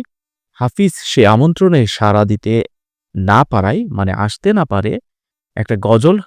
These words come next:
রচনা করে উপহার পাঠান সুলতানকে। এই গজলের সূত্র ধরেই ফরাসি এক পর্যটক এসেছিলেন সোনারগাঁতে আর মুগ্ধ হয়েছিলেন পানাম নগরের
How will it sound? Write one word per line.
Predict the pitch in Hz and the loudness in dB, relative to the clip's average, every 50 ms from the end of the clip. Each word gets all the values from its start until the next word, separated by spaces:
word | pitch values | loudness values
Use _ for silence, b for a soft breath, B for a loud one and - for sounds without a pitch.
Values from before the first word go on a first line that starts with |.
| _ - 101 | _ -4 0
রচনা | 110 123 135 - 131 117 107 95 | 2 2 2 2 0 -2 -2 -4
করে | - 98 101 165 240 - - 113 | -4 -4 -4 -4 -6 -6 -8 -8
উপহার | - - 113 107 104 101 | -8 -6 -4 -4 -4 -4
পাঠান | - 98 95 - 156 175 233 226 - | -4 -6 -8 -6 -8 -10 -8 -8 -6
সুলতানকে। | - 101 101 - - - - - - - - _ _ _ _ _ _ _ _ _ _ _ _ _ _ _ _ _ _ _ _ _ _ - | -6 -6 -6 -8 -10 -12 -12 -12 -14 -16 -16 _ _ _ _ _ _ _ _ _ _ _ _ _ _ _ _ _ _ _ _ _ _ -4
এই | 147 147 131 | -2 2 4
গজলের | 135 135 127 156 165 170 170 - | 4 4 6 4 4 2 2 2
সূত্র | - 160 - - 165 156 | 0 0 0 0 -2 -2
ধরেই | 131 139 151 165 214 226 - | 0 0 0 2 0 0 -2
ফরাসি | - 135 123 123 - - - 139 139 139 - - - 95 98 | 0 0 0 0 -2 -2 -2 -2 -2 -2 -4 -6 -6 -6 -6
এক | 98 - - - - _ _ | -6 -8 -14 -20 -20 _ _
পর্যটক | - 127 131 117 110 113 - - - - _ - - _ _ _ _ _ _ _ _ _ _ _ _ _ _ _ | -2 -2 0 0 -2 -4 -6 -6 -10 -12 _ -20 -20 _ _ _ _ _ _ _ _ _ _ _ _ _ _ _
এসেছিলেন | - 113 - 113 104 - - 117 135 190 254 | -10 -8 -6 -8 -6 -2 0 0 2 0 0
সোনারগাঁতে | 247 - - 127 101 98 - - 107 - - - - - _ _ _ _ - | -2 -4 -4 -2 -2 -2 -4 -6 -10 -10 -12 -14 -16 -16 _ _ _ _ 0
আর | 92 113 101 95 - - | 0 0 0 -2 -4 -2
মুগ্ধ | 117 127 147 147 151 | -2 -2 0 0 0
হয়েছিলেন | 175 165 185 185 - - 202 190 151 120 151 214 226 - | 2 2 2 0 0 0 0 0 2 0 0 -2 -4 -2
পানাম | - 127 117 117 113 110 107 | -2 0 0 2 0 0 0
নগরের | 104 98 101 95 113 151 | 0 -2 -2 -4 -4 -6